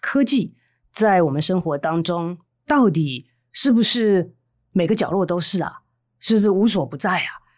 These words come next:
还是有一些被保护的时间跟区块是没有任何科技干扰的呢？呃，我刚刚想了一下，用“干扰”这两个字好像蛮负面的，其实我是一直想要把这个讲成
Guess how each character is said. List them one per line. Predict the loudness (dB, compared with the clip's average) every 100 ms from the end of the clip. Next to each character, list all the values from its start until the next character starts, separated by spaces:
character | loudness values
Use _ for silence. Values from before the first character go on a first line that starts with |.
| _ _
还 | -4 0
是 | 2 2 2
有 | 0 -2 -2
一 |
些 | 0 0 -2 -6 _ _ _ _ _ _ -2
被 | -2
保 | -2 -10 -4
护 | 2 2
的 | 2 0
时 | -2 -4
间 | -2 0 2
跟 | 0 0
区 | -2 -4
块 | -2 -2 -4 _ _ _
是 | -2 2
没 | 2 2 2
有 | 0
任 | 0 -2
何 | -4 -8 -14 -18 _ _
科 | -4 0 0
技 | 0 -4 -6 -10 _ _ _
干 | -2 0
扰 | 0 -2
的 | 0
呢？ | 2 0 -4 _ _ -20 -20 -20 _
呃， | -2 -2
我 | 2
刚 | 2
刚 | 2
想 | 0
了 | 0
一 | 0
下， | 0 0 -2 -8 _ _ 0
用 | 2 2 0
“干 | 2 4
扰” | 2 0
这 | -2
两 | -2 -4
个 | -8
字 | -6
好 | -4 -2
像 | -2
蛮 | -2 -2
负 | 0 2
面 | 0 -2
的， | -4 -4
其 | -2
实 | 0 0
我 | 0 -2
是 | 0
一 | 0
直 | 0 -2
想 | -2 -2
要 | -4
把 | -4 -8
这 | -4 -4
个 | -2 -4 -2
讲 | -4 -4
成 | -6 -4 -6